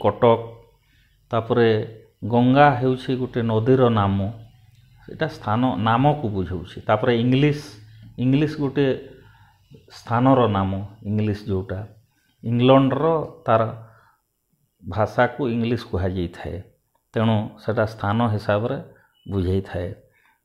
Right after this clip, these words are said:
ତ ଏଇଟା ହେଉଛି ପ୍ରପର ନାଉନ ବା ନାମବାଚକ ବିଶେଷ୍ୟ। ସୀତା, ରାମ, ଗୋବିନ୍ଦ, କଟକ,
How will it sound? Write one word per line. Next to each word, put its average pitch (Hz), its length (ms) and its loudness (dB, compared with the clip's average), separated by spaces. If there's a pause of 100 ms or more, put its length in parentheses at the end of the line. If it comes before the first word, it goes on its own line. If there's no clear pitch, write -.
ତ - 20 -14 (140)
ଏଇଟା 139 220 2
ହେଉଛି 143 240 0
ପ୍ରପର 131 440 4 (180)
ନାଉନ 127 380 2 (160)
ବା 117 160 2
ନାମବାଚକ 113 760 2
ବିଶେଷ୍ୟ। 117 640 -8 (480)
ସୀତା, 98 500 4
ରାମ, 120 420 2
ଗୋବିନ୍ଦ, 110 480 -2 (600)
କଟକ, 117 380 4